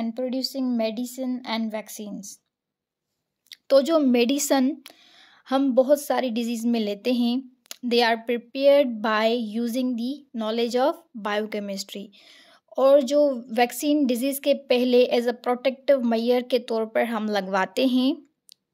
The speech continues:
तो ये वैक्सीन भी बायोकेमिस्ट्री की नॉलेज से बनाए जाते हैं। तो इसमें भी बायोकेमिस्ट्री हेल्प कर रहा है।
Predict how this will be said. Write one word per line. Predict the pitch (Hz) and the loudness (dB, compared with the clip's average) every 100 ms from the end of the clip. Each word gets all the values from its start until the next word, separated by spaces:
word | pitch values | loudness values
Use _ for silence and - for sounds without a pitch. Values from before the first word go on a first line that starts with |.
| _ _ _ | _ _ _
तो | 262 262 302 | 0 0 0
ये | 240 233 269 | -4 4 4
वैक्सीन | 220 240 233 - 294 311 | 6 0 0 0 2 2
भी | 254 311 330 240 | 0 -2 -6 -10
बायोकेमिस्ट्री | 208 220 262 277 262 247 247 262 | 0 6 6 6 2 2 -2 -8
की | 240 | -2
नॉलेज | 240 220 226 226 | 0 2 2 0
से | - 247 320 - - - _ | 2 4 4 0 -20 -20 _
बनाए | 262 233 220 202 | 0 2 2 0
जाते | 202 202 202 | -2 -6 -6
हैं। | 208 202 196 202 - _ _ _ _ _ - | -12 -10 -12 -14 -20 _ _ _ _ _ -2
तो | 285 | 0
इसमें | 285 - 330 330 | 0 0 0 2
भी | 294 311 | 2 0
बायोकेमिस्ट्री | 320 254 233 262 262 247 254 - 277 339 - _ | -2 0 4 4 4 0 0 -2 -4 -4 -6 _
हेल्प | - 214 - | 0 0 0
कर | 226 | -2
रहा | 208 202 | 0 -2
है। | 202 196 | -4 -8